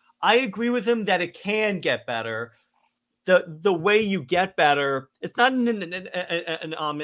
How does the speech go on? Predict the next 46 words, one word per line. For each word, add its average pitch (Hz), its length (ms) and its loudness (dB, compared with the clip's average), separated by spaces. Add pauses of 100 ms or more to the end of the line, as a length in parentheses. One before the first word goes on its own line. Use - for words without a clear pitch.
necessarily 170 760 -6
bringing 156 320 -8
Super 143 300 -12
Wonder. 113 320 -10
The 131 80 -12
only 180 160 -8
reason 202 220 -6
why 170 60 -2
w-, 165 280 -8
we're 151 240 -10
using 165 320 -8
that 156 160 -2
as 135 100 -8
an 143 60 -12
example 147 500 -8
is 131 100 -10
because 139 400 -4
that's 139 260 -4
something 147 240 -8
that 143 100 -6
has 139 180 -4
a 131 40 -20
sustainable 143 680 -6
fan 151 280 0
base 127 280 -2
that 127 140 -6
shows 135 320 -4
up 143 180 -2
for 117 80 -8
stuff. 98 300 -8 (240)
I - 20 -6
mean, 165 160 -2
the, 165 180 2 (240)
the 190 100 0
numbers 190 420 4
on 175 120 0
this 170 160 -2
show 175 440 4
itself 143 500 2
compared 160 340 0
to 160 60 -8
my 135 120 2
other 170 200 2
stuff 131 300 -2 (300)
shows 196 500 4
that. 104 280 0